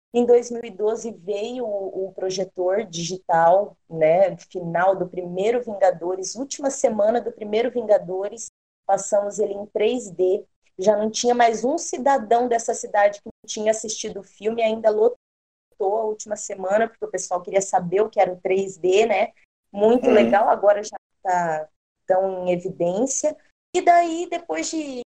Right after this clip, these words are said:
Speaker 1: quinze anos, veio a Sala do Paraná, porque tem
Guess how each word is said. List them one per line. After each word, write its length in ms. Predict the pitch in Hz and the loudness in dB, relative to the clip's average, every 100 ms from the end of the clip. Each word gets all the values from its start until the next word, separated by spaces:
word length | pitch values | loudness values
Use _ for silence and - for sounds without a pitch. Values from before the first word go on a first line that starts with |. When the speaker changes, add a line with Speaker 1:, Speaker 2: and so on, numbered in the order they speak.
| _ | _
Speaker 1:
quinze 460 | 277 285 311 254 247 | -6 -4 -4 2 4
anos, 460 | 240 269 302 269 | 4 2 -2 -4
veio 480 | 226 240 247 240 214 | 0 0 2 0 0
a 80 | 208 | 0
Sala 360 | - 226 214 | -2 0 2
do 100 | 214 | 0
Paraná, 540 | 214 202 185 185 202 269 | -2 -2 -2 0 -2 -2
porque 440 | - 214 - 214 - | -4 -8 -4 -6 -2
tem 440 | 214 220 277 285 | 0 2 0 -4